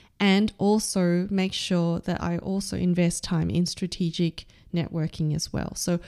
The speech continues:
that's a whole other episode <laughs> altogether, but I couldn't help reflect on, um, you know, what showing up means at different career stages, and also where we gravitate to in terms of our networking style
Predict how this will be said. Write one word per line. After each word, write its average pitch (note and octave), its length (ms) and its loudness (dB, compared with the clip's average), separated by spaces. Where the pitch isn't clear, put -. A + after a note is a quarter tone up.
that's - 200 -2
a - 80 0
whole B3 340 4
other G#3 240 2
episode G3 720 2
<laughs> - 160 2
altogether, F3+ 720 2
but E3+ 280 -2
I F3+ 140 -4
couldn't G#3+ 300 0
help F#3+ 240 2
reflect F3+ 560 -2
on, F3 460 4
um, E3+ 280 2
you G3 80 4
know, E3+ 220 0
what G#3 220 -2
showing F#3+ 380 2
up F3+ 180 -2
means F3+ 540 4
at F3+ 140 -2
different F3+ 300 -4
career F#3 280 0
stages, E3+ 720 -2
and F3+ 280 0
also E3+ 600 0
where F3+ 260 2
we F3 160 4
gravitate F3+ 640 0
to F3 260 0
in E3 100 0
terms D#3+ 400 -2
of E3 100 -2
our E3 140 0
networking D#3+ 560 0
style E2 540 -2